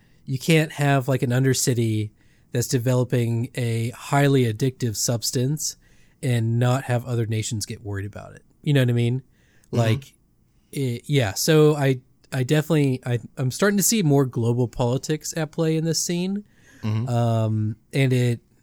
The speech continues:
Speaker 1: it, I don't know if you care if I jump to it, but it
Speaker 2: Go,
Speaker 1: rounds,
Speaker 2: go ahead.
Speaker 1: it rounds out with, uh, Elora handing Mel a letter, and it's got the Medarda,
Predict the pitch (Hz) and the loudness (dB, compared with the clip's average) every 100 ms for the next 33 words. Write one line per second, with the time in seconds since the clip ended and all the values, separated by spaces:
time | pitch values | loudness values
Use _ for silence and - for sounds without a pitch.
0 | - 143 123 120 - 135 110 110 - 104 | -4 -4 -2 -6 -6 -4 -2 -4 -6 -8
1 | 113 101 - 98 - - 107 110 110 101 | -6 -6 -6 -8 -10 -10 -8 -6 -8 -8
2 | - 110 107 _ _ _ _ - 135 123 | -6 -8 -8 _ _ _ _ -4 -2 2
3 | 139 131 113 92 127 - 160 139 139 139 | 2 2 0 -2 -6 -6 0 2 4 4
4 | 123 143 139 120 120 127 120 - - - | 4 4 4 2 0 0 -2 -8 -20 -8
5 | 120 113 113 113 - 123 135 131 113 107 | -6 -4 -4 -6 -2 0 4 4 2 -2
6 | _ _ _ _ - 151 151 131 117 117 | _ _ _ _ 2 4 4 2 2 2
7 | 127 127 110 104 104 _ _ _ _ 117 | 4 4 2 -2 -6 _ _ _ _ -6
8 | 107 117 139 110 101 - 139 110 107 - | -2 2 2 2 -2 -4 -4 -2 -2 -2
9 | 127 - 104 104 110 107 104 98 95 | -2 -2 -6 -4 -2 -2 -2 -4 -6